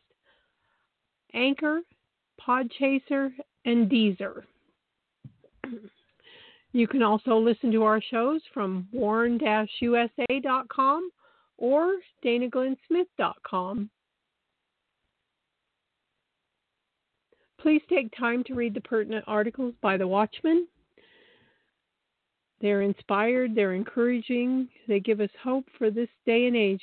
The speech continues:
that we're living in. And this week we feature American discontent, faith and fragility. American discontent,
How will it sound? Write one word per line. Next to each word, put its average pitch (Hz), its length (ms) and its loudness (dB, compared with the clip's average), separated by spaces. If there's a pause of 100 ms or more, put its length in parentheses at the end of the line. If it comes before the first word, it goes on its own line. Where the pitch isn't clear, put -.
that 196 140 -2
we're 202 160 0
living 196 380 0
in. 185 280 -4 (800)
And 202 220 4
this 254 140 4 (100)
week 277 300 -4
we 247 240 -2
feature 202 500 -6 (880)
American 254 640 -2
discontent, 262 760 -2 (540)
faith 240 280 2 (200)
and 233 280 -4
fragility. 202 800 -6 (2250)
American 254 500 2
discontent, 247 760 -2